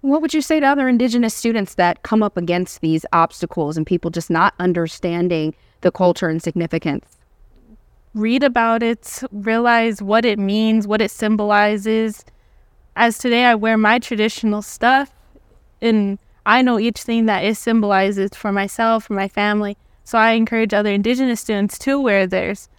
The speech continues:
Speaker 2: not just Indigenous students, but any type of students who have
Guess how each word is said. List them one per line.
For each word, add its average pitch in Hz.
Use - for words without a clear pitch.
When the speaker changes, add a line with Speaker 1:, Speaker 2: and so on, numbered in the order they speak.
Speaker 2:
not 240
just 302
Indigenous 208
students, 190
but -
any 247
type 208
of 202
students 196
who 226
have 214